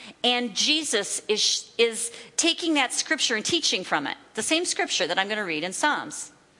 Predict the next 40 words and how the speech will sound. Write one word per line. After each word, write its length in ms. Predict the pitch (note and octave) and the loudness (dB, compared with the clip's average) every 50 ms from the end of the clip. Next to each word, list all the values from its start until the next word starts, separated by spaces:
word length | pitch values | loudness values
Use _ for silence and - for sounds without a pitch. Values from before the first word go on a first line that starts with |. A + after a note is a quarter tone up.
| _ _ _ _ _ | _ _ _ _ _
So 180 | - - G3 F#3 | -2 0 2 4
let 180 | G3 A3 A#3 | 4 2 2
me 120 | - B3 B3 | 2 0 0
read 160 | A#3 A3 - | 0 0 0
both 180 | G3 F3 F3 | 0 -2 -2
of 80 | F#3+ D#3 | -4 -4
them, 80 | E3+ E3+ | -2 0
and 80 | E3 | 0
then 80 | F3 F3+ | 0 0
I'm 60 | F#3+ | 0
gonna 120 | G#3 F#3+ | -2 -4
kinda 240 | F3+ - A3+ F#3 E3 | 2 2 2 2 2
tie 220 | D#3 - - F3+ F#3 | -2 -2 -2 -2 0
'em 100 | F3+ F3+ | -2 -4
together. 380 | F3+ D#3 D#3+ D3 - G#2 - - - - - - - - - - - - - | 0 0 0 0 0 -4 -8 -12 -16 -20 -20 -20 -20 -20 -20 -20 -18 -12 -10
The 60 | - | -2
first 280 | - C#4+ D4 C#4+ - F#4 | 0 0 0 2 0 2
one 100 | E4 D#4 | 2 2
is 120 | G#3+ - | 2 0
Psalm 340 | - - C4+ A#3 A3+ A3+ A3+ - | 0 2 2 2 2 -2 -2 0
eight, 260 | G3+ G3+ F#3+ F#3+ - | 0 0 0 -2 -2
verse 280 | F#3+ F#3+ F3+ F3 - - | -4 -2 -2 -2 -2 -2
two. 380 | - - G3 E3+ D3 C3 B2 - - - - _ _ _ _ _ _ _ - - - - - - - - | -2 -2 -2 -2 -2 -4 -6 -12 -18 -20 -20 _ _ _ _ _ _ _ -20 -20 -18 -16 -16 -8 2 4
"Out 200 | A3+ B3 C#4 D#4 | 4 4 4 2
of 140 | E4+ D#4 D4+ | -2 -2 0
the 100 | F4 F4 | 0 2
mouths 440 | E4+ D4 C4 A#3 A3 A3+ A3+ A3 - | 4 4 4 2 2 0 -2 -2 -4
of 160 | G#3 F3+ - | -6 -2 0
babes 500 | G#3 G3 F#3 F#3 G3 G#3+ G3+ G#3 - - - | 0 0 2 0 0 -2 -4 -6 -8 -4 -2
and 160 | F#3 F#3 F#3 | 0 0 2
nursing 380 | F3 E3+ F#3 F#3+ - - C4+ - | 2 0 0 0 0 0 -2 0
infants, 720 | - A#3 A#3 A3+ - - F3+ E3 D#3 - - - - - - - - - | 0 0 0 0 0 0 0 0 0 0 -2 -2 -2 -4 -6 -12 -20 -14
you 280 | - G3+ A3+ C4+ D4+ E4+ | -4 0 0 2 2 0
have 360 | D#4+ - E4 D4 C4+ C4+ - - | 0 0 2 2 2 0 -2 0
ordained 640 | - A#3 A3 - - A3+ A3 G#3+ G#3+ A3 A3+ A3 G#3+ | 0 0 0 2 2 2 2 2 2 -2 -2 -4 -4
strength 960 | - - - - - - D4+ D4 C#4 A#3 F3 - - - - - - - - - _ _ _ _ _ _ _ _ - - - - - - | -4 -4 -4 -4 -2 0 2 2 2 2 0 -2 -6 -10 -14 -14 -14 -16 -16 -20 _ _ _ _ _ _ _ _ -20 -20 -20 -18 -4 0
because 440 | G#3 C#4+ C#4 - - F4 F4 C#4+ E4+ | 0 2 2 2 0 0 2 2 0
of 100 | C#4 C4 | 0 0
your 180 | D4 C#4+ - - | 0 0 2 4
enemies, 600 | C4+ D4+ D#4 E4+ D4+ A#3+ F#3+ D#3+ C#3+ D3 - | 4 4 4 2 2 2 0 0 0 -2 -4